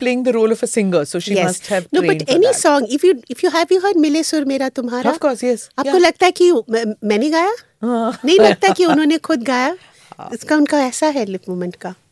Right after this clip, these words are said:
Speaker 2: ऐसा
Speaker 1: हाँ।
Speaker 2: होता है उनका। She's too,
Speaker 1: Yeah,
Speaker 2: too good.
Speaker 1: even Arth, the songs that,
Speaker 2: Yes,
Speaker 1: uh,
Speaker 2: yes,
Speaker 1: you know,
Speaker 2: yes.
Speaker 1: in that it really feels that she's singing
Speaker 2: Yeah,
Speaker 1: in
Speaker 2: yeah.
Speaker 1: that, in those, uh,
Speaker 2: She's one
Speaker 1: moments.
Speaker 2: artist who emotes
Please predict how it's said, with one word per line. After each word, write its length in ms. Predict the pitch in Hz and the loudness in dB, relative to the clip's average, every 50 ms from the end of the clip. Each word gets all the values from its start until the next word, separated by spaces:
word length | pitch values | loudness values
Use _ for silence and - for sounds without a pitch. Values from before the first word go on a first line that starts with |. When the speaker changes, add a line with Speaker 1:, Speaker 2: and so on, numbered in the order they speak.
| _ _ _ - | _ _ _ -14
Speaker 2:
ऐसा 160 | 196 - 262 | -10 -6 -6
Speaker 1:
हाँ। 80 | 226 233 | -4 -4
Speaker 2:
होता 240 | 208 190 - 180 | -6 -6 -10 -12
है 60 | 175 175 | -14 -14
उनका। 240 | 175 175 - 190 175 - | -16 -18 -18 -18 -16 -12
She's 220 | - 208 196 - - | -10 -10 -10 -10 -10
too, 120 | - 226 196 | -10 -6 -2
Speaker 1:
Yeah, 180 | 196 175 160 226 | 0 0 0 0
Speaker 2:
too 60 | 196 | -2
good. 140 | 220 - 247 | -4 -6 -4
Speaker 1:
even 160 | 247 330 320 302 - - 202 | -4 -4 -6 -2 0 2 2
Arth, 320 | 214 214 - _ - - - - | 2 2 -2 _ -18 -18 -16 -10
the 200 | 175 180 190 180 | -4 -4 -2 -2
songs 480 | - - 220 185 175 180 190 202 190 180 180 | -2 0 0 0 0 0 -2 -4 -4 0 0
that, 100 | 190 185 165 147 | 0 0 0 -2
Speaker 2:
Yes, 100 | - - | -4 -2
Speaker 1:
uh, 260 | 170 160 151 117 85 - | 0 0 0 0 -2 -4
Speaker 2:
yes, 100 | 180 170 | -4 -4
Speaker 1:
you 60 | 170 175 | -4 -2
know, 80 | 190 214 - - | -4 -4 -4 -4
Speaker 2:
yes. 80 | 202 190 | -4 -2
Speaker 1:
in 100 | 190 185 185 | 0 2 2
that 180 | 185 196 190 - | 2 0 -2 -4
it 180 | 202 202 170 175 180 | -6 -8 -6 -6 -6
really 260 | 196 196 185 196 220 | -6 -6 -6 -6 -8
feels 480 | 196 - - 214 190 185 185 180 - - - - - - - - - - _ _ - 165 - | -10 -8 -8 -8 -6 -4 -6 -6 -8 -10 -14 -20 -20 -20 -20 -20 -20 -20 _ _ 0 2 2
that 140 | 165 - - - | 2 0 -2 -14
she's 300 | - - - 208 190 180 - - | -10 -8 -6 -4 -4 -4 -4 -2
singing 320 | 208 185 180 175 175 175 175 | -2 -2 -2 -2 -2 -2 -2
Speaker 2:
Yeah, 160 | 180 165 160 | -2 -2 -2
Speaker 1:
in 120 | 175 175 170 | -2 -2 -2
Speaker 2:
yeah. 80 | 170 | 0
Speaker 1:
that, 260 | 160 151 156 156 - - | 0 0 0 0 -2 -4
in 220 | - 180 170 165 | -6 -6 -4 -2
those, 320 | 170 165 165 160 156 160 | -2 -2 -2 -2 -4 -4
uh, 160 | - - 147 165 | -2 0 2 2
Speaker 2:
She's 120 | 147 139 | 2 2
one 80 | 147 - - - - 339 | 2 0 2 2 2 2
Speaker 1:
moments. 40 | 269 | 2
Speaker 2:
artist 320 | 262 - - 330 311 - - | 2 0 0 -2 -2 -2 -2
who 80 | 277 254 220 208 | -2 -2 -2 -2
emotes 320 | 208 226 233 233 - - | -2 -4 -6 -6 -6 -8